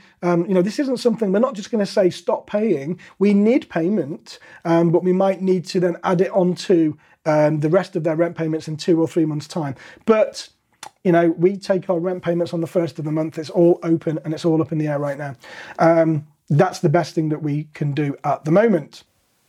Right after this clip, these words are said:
Richard's saying, "I like Rishi Sunak. He's gonna be a brilliant character, almost a wartime chancellor." Absolutely. Um, so Gabrielle is saying, "Rick, can you attach a link to your landlord letter to this thread?"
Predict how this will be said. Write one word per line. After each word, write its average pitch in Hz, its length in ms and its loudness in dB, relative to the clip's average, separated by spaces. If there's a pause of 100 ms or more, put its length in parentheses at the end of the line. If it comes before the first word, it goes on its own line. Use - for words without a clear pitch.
(560)
Richard's 202 340 4
saying, 185 280 4
"I 170 80 4
like 185 300 4
Rishi 190 280 0
Sunak. 208 680 0
He's - 180 -20
gonna 170 160 -2
be 160 120 2
a 156 40 2
brilliant 160 360 -2
character, 156 420 -8
almost 160 420 -2
a 151 60 -4
wartime 175 640 0
chancellor." 208 640 0 (300)
Absolutely. 175 720 -2 (400)
Um, 202 420 4
so 202 180 -2
Gabrielle 254 440 0
is 226 100 -2
saying, 208 240 -4
"Rick, 226 180 -2
can 240 140 -4
you 320 140 0
attach - 360 -8
a 240 60 0
link 226 220 0
to 220 100 -8
your 208 140 2
landlord 196 580 2
letter 185 320 -2
to 180 260 -2
this 165 240 -2
thread?" 185 540 -2